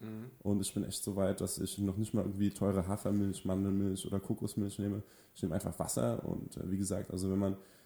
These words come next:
Speaker 2: dem, dem Körper ein Stück weit diese ganzen künstlichen Geschmacksverstärker, Salze und Gewürze entzieht, dann, dann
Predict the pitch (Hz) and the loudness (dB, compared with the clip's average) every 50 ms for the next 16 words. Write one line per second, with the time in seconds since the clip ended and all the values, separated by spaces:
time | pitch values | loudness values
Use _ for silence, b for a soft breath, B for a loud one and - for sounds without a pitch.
0 | b b _ - 98 95 95 92 - - - - 98 90 - 104 98 95 - - | b b _ 0 2 2 2 0 -2 -6 -6 -6 -6 0 2 2 2 4 2 0
1 | 95 - - 101 104 98 101 98 85 76 85 98 92 - - 104 - - 104 101 | -2 0 2 2 4 4 4 2 0 -2 -4 -4 -4 -2 -4 -6 -4 0 2 2
2 | 98 98 98 - 98 95 95 95 101 98 95 - - 101 101 98 95 98 b b | 2 2 0 -2 0 0 2 0 0 0 -2 0 2 2 2 2 0 -4 b b
3 | b b b b _ - - 143 151 - - - 135 131 - 127 117 117 - - | b b b b _ 6 6 6 8 6 4 4 2 4 4 2 2 2 0 -2
4 | 113 110 - - - 113 - - 113 110 110 110 - 110 110 107 - 87 90 107 | -4 -4 -4 -4 -4 -4 -2 0 0 0 0 2 0 0 0 0 0 0 0 0
5 | - - - 107 107 101 104 - - - 98 98 95 - - 98 98 110 107 - | 0 0 2 2 2 2 2 -2 -2 0 0 0 2 2 2 4 4 4 4 4
6 | - 104 101 98 - - - 110 110 110 - - b b b b b b b - | 2 0 0 0 -2 0 2 2 2 2 2 -4 b b b b b b b 0
7 | 98 92 95 98 101 95 98 98 90 87 87 85 | 2 4 4 4 2 2 0 0 0 0 0 -2